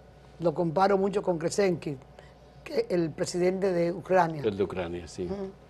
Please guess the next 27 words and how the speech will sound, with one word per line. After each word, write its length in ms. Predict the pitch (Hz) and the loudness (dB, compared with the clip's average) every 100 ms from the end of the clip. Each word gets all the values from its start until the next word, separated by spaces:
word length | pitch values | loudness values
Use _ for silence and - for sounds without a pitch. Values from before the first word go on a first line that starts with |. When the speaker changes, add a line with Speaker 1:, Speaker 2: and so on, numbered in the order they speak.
| - - - - | -20 -20 -10 2
Speaker 1:
Entonces, 640 | 247 220 311 285 247 233 - - - - - - | 4 6 4 8 6 6 -4 -20 -20 -20 -20 -4
fueron 260 | - 240 247 | 6 8 8
dos 160 | 233 | 6
actitudes 440 | 233 208 190 214 - | 6 4 6 8 8
y 40 | |
eso 200 | 262 285 | 6 4
marcó 560 | 240 208 - 208 101 - - - - - - - | 4 4 6 6 6 0 -14 -20 -20 -20 -14 0
una 380 | 180 190 180 | 4 4 4
gran 720 | 160 170 170 170 165 151 139 135 | 4 4 4 2 -4 -6 -8 -2
Speaker 2:
Pero 160 | 180 185 | 4 6
eso 200 | 196 220 | 4 2
fue, 400 | - 202 202 - | 6 8 8 4
de 120 | 143 | 6
alguna 300 | 147 147 190 | 8 8 6
manera, 280 | 180 147 151 | 6 4 4
un 140 | 160 156 | 2 2
refuerzo 720 | 175 - - 175 151 - 131 | 2 0 2 2 2 -4 -4
para 240 | - 113 | 0 0
el 80 | 110 | 0
gobierno 640 | 110 110 123 131 131 127 - - - - - | 0 0 2 2 0 -6 -10 -20 -20 -8 0
de 80 | |
los 160 | 120 113 | 0 2
doce 320 | 147 143 135 | 4 4 4
años 240 | 127 131 113 | 2 2 0
de 60 | |
Joaquín 380 | 104 104 - 117 | -2 -4 -4 -2
Balaguer. 420 | 104 101 123 120 | 0 2 4 2